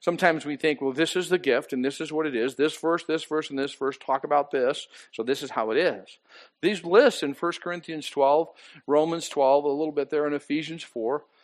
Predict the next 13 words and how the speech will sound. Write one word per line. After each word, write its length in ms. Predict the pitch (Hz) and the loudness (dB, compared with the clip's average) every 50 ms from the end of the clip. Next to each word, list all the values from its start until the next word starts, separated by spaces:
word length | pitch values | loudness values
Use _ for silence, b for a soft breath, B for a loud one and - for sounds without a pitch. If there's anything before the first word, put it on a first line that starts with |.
| b b b b b | b b b b b
they're 80 | 175 185 | 0 6
not 260 | 202 226 240 233 202 | 8 8 8 8 8
meant 200 | 196 208 208 196 | 6 4 6 4
to 60 | 185 | 2
be 260 | 131 147 143 135 - - _ - | 0 0 -2 -4 -6 -12 _ 4
all-inclusive 800 | 147 156 175 196 196 190 165 - - 151 147 139 - 156 143 139 | 6 8 8 8 8 6 2 -2 -2 -2 -2 -2 -2 -2 -2 -2
and 140 | 147 135 | -2 -4
definitive. 500 | 127 131 - - 139 131 120 110 107 - | -4 -6 -4 -2 -2 -2 -2 -2 -4 -4
This 140 | - 127 123 | -4 -6 -4
is 80 | 131 131 | -2 0
all 120 | 123 120 | 0 0
there 140 | 117 113 113 | 0 0 -2
is. 220 | 113 98 - - | -2 -2 -4 -6